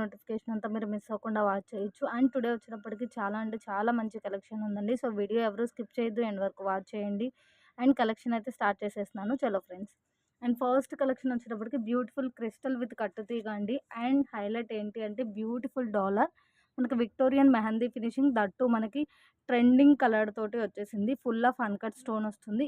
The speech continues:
ఇంకా క్లియర్గా చూపిస్తాను. So కావాలి అంటే ఇలా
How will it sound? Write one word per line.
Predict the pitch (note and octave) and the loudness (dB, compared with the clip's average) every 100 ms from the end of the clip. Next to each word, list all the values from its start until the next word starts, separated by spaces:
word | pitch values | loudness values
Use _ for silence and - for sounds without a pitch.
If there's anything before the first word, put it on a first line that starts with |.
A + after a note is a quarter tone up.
| C4 | 0
ఇంకా | B3 D4 C4+ | 2 2 2
క్లియర్గా | G#3+ G#3 G#3 G#3+ | 0 0 -2 -6
చూపిస్తాను. | G3+ - - A3+ G#3+ C#4+ D4 | -8 -10 -10 -6 0 0 2
So | B3+ | 2
కావాలి | G#3+ G#3 A3+ A#3+ A#3 | 2 2 0 0 0
అంటే | A3+ C4 | 0 -2
ఇలా | G#3+ | 0